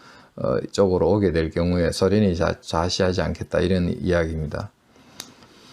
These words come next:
어, 중국 공산당은 또 간접적인 루트를 통해서 한국군을 제외한 군대가 삼십팔 도선을 넘을 경우에,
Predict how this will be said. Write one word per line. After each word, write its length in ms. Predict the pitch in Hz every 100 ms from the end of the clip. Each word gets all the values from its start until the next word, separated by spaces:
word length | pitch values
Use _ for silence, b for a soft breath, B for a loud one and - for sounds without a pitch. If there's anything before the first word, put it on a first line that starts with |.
| B B B B _ _ _ 104
어, 300 | 104 101 101
중국 280 | 160 185 165
공산당은 640 | 139 151 175 165 139 123
또 500 | 117 113 110 104 98
간접적인 720 | - 98 123 143 139 123 110
루트를 440 | 98 131 127 98 90
통해서 800 | 107 95 95 104 113 92 85 90
한국군을 720 | - 151 165 175 - 143 110
제외한 540 | 98 123 131 107 95 90
군대가 540 | 92 90 104 98 92
삼십팔 600 | - 127 123 - 113 101
도선을 400 | 107 98 95 90
넘을 480 | 92 101 95 90 85
경우에, 640 | - 85 90 98 82 98